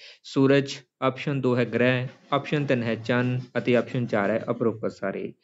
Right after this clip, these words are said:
ਸੋ ਬ੍ਰਹਿਮੰਡ ਇੱਕ ਬਹੁਤ ਵਾਸਟ ਜਿਹੜਾ ਏਰੀਆ ਆ ਜਾਂਦਾ ਹੈ। ਸੋ ਇਸ ਦੇ ਵਿੱਚ ਤਕਰੀਬਨ ਜਿਹੜਾ ਉਹ ਸਭ ਕੁਝ ਸ਼ਾਮਲ ਆ ਜਾਂਦਾ ਹੈ।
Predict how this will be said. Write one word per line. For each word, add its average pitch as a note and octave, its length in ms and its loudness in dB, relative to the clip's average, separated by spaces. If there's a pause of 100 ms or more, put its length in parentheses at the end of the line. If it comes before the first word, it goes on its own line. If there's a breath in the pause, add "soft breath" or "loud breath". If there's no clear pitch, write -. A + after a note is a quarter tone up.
(340 loud breath)
ਸੋ F3+ 140 0
ਬ੍ਰਹਿਮੰਡ D#3+ 400 4
ਇੱਕ D#3+ 140 -2
ਬਹੁਤ C#3 580 2
ਵਾਸਟ A#2 520 2
ਜਿਹੜਾ B2+ 220 0
ਏਰੀਆ A2+ 280 2
ਆ A2 60 0
ਜਾਂਦਾ A2+ 260 -2
ਹੈ। C3+ 120 0
ਸੋ D3 140 -6
ਇਸ C#3 100 -8
ਦੇ C#3 160 -2
ਵਿੱਚ A2+ 260 -2
ਤਕਰੀਬਨ D3 560 0
ਜਿਹੜਾ C#3+ 180 2
ਉਹ C3 120 0
ਸਭ C3+ 200 -4
ਕੁਝ B2 160 -4
ਸ਼ਾਮਲ G#2 300 -4
ਆ F#2+ 80 -2
ਜਾਂਦਾ F#2 260 -8
ਹੈ। F2+ 220 -10